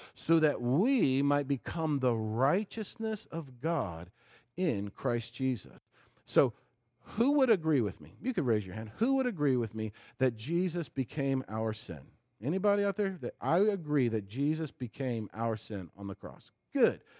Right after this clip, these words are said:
good. We got some hands. Now, who would agree with me equally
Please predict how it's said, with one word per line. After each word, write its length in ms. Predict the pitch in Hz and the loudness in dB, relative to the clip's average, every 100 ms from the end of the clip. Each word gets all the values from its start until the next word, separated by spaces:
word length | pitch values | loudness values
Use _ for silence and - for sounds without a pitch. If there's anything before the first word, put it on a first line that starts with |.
| - _ - | -20 _ 2
good. 240 | 135 80 | 2 2
We 80 | 101 | -2
got 200 | 127 123 | 0 0
some 200 | - 113 | -2 -10
hands. 340 | 92 73 - _ - _ - - - | -10 -14 -20 _ -20 _ -20 -6 2
Now, 160 | 160 | 2
who 340 | 160 147 254 311 | 2 0 2 4
would 140 | 294 | 2
agree 380 | 254 190 208 233 | 0 0 0 2
with 240 | 190 135 104 | 2 0 -2
me 300 | 98 113 - - - _ - | -2 -2 -4 -14 -20 _ 2
equally 840 | 294 - _ 165 147 123 117 107 | 2 2 _ 4 4 4 2 -2